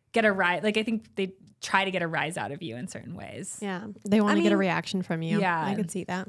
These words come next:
Speaker 2: But that's another reason why, like, for, for porn stars, I mean, e-, like, OnlyFans creators,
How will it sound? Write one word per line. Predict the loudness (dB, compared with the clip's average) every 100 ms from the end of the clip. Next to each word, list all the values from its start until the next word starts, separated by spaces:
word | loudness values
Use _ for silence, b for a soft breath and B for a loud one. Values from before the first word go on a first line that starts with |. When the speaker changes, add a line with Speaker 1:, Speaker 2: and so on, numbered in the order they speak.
| -6
Speaker 2:
But | 0 0 0
that's | -4 -4 -4
another | -2 -2 -2
reason | -2 -2 -4 -4
why, | -6 -6
like, | -6 -8
for, | -12 -4 -2 0 -2 -4
for | -8
porn | -8 -8 -8 -8
stars, | -6 -4 -4 -4
I | -6
mean, | -6 -6
e-, | -10 -8
like, | -10 -12 _ _
OnlyFans | -2 0 -2 -4 -6
creators, | -6 -8 -8 -6 -8